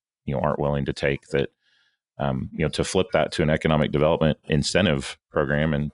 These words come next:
there's a lot of cities that do have this, but, uh, a lot of your small developers and local developers will say, "Man, if our city would just take a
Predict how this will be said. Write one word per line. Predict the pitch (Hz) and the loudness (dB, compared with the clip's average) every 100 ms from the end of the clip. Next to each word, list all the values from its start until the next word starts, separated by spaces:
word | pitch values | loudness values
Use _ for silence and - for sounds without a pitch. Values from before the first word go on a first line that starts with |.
| _ | _
there's | 78 76 - | -2 -2 -2
a | 82 | 0
lot | 73 | 0
of | 73 | 0
cities | - 71 71 65 | -2 -2 -2 -2
that | - | -2
do | - 71 | -2 0
have | 76 92 | 0 0
this, | 71 69 - | 0 0 -2
but, | - 73 - - _ - - _ _ _ _ - - - | -2 0 -2 -10 _ -20 -20 _ _ _ _ -20 -8 -2
uh, | 71 | -2
a | |
lot | 69 80 | 0 2
of | 92 | 2
your | 80 | 2
small | - - 85 | 0 0 2
developers | 80 76 73 78 73 76 | 2 2 2 0 0 0
and | 71 | 0
local | 76 - 73 | 0 0 -2
developers | 71 73 - 78 73 | 0 0 0 -2 -2
will | 71 | -4
say, | - 76 71 | -2 -2 0
"Man, | - 87 | 0 0
if | 80 90 | 0 0
our | |
city | 101 - 104 | 0 0 2
would | 80 76 | 2 0
just | 82 - | -2 -2
take | 82 | -2
a | 71 | -2